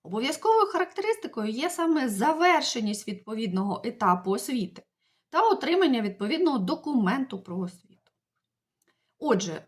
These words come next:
замість висновку. Вже неодноразово наголошувалося,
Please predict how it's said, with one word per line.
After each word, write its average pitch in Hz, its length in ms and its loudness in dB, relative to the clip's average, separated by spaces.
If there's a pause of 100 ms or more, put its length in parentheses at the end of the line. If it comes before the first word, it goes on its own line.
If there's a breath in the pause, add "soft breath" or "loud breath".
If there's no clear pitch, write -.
(640)
замість 294 440 2
висновку. 180 540 -6 (600)
Вже 381 260 2
неодноразово 311 880 4
наголошувалося, 269 960 -2